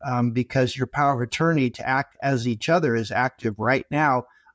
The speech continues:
I would recommend that you change that immediately to two doctors. So if you have, uh, a power of attorney active on signature, um, I'll use my wife Diane and I as an example.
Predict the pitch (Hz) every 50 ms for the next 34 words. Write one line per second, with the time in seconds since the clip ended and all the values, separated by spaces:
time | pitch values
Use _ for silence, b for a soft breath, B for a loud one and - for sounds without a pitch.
0 | _ - 165 226 254 254 240 185 160 156 165 160 - - 160 151 147 151 151 151
1 | 147 147 135 - 127 127 127 120 - - - 151 156 165 170 165 127 113 - 120
2 | 110 113 113 113 - - - 123 117 123 135 147 151 170 156 120 - - 110 117
3 | 117 113 110 - - - 139 131 127 123 120 123 b b b b b _ _ -
4 | - - 170 151 127 - 127 120 127 - - - - 71 - - - - - _
5 | _ _ _ _ _ _ _ - - - 151 139 139 - - 151 139 - - 175
6 | 202 240 233 185 156 165 175 180 175 175 170 170 156 - - b b b b b
7 | b b b b _ _ - 143 139 139 135 131 127 127 123 - - - - -
8 | - - 165 170 175 175 165 165 - - 160 160 156 156 151 - - 139 151 160
9 | 156 - - 170 160 135 143 - - 143 147 156 156 147 - - - 180 180 175
10 | - 151 131 - - - 127 117 117 120 120 - _ _ _ _ _ _ _ _
11 | _ _ - - - 131 127 123 123 120 117 110 110 110 - _ _ _ - 127
12 | 123 123 127 127 117 123 127 120 107 - - - 120 120 123 117 120 131 131 131
13 | 123 - - 123 117 120 120 123 135 143 135 123 113 110 110 110 110 110 104 -
14 | 110 110 110 104 - - 117 110 107 - - 117 127 b